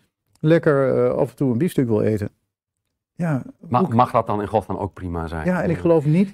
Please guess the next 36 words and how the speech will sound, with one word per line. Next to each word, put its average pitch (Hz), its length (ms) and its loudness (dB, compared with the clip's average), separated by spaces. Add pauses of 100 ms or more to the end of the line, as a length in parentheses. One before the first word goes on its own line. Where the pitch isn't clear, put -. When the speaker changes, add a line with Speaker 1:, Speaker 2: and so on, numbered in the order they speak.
Speaker 1:
dat 147 120 4
ik 147 100 0
daarmee 147 280 2
de 131 80 2
planeet 120 420 0
beschadig. 104 520 -6 (680)
Speaker 2:
Je 104 120 -2
zei 113 160 2
net, 107 220 -2
"Mijn 107 220 0
boodschap 101 400 0
is", - 380 -6
en 95 300 -6
dat 98 200 -2
is 98 200 -6
natuurlijk 92 400 -6
in 95 200 -8
deze 92 260 -2
tijd 90 240 -4
van, 90 280 -6 (320)
eh, - 400 -18
de 87 100 -12
verkiezingen 131 440 0
die 95 180 -4
echt - 180 -8
aanstaande 113 560 -4
zijn, 92 200 -4
met 95 80 -4
nog 92 100 -6
een - 60 -18
paar 131 200 0
dagen, 123 300 -6
de 90 60 -4
laatste 110 340 0
Speaker 1:
<clears throat> 113 40 0
Speaker 2:
loodjes. 113 380 -8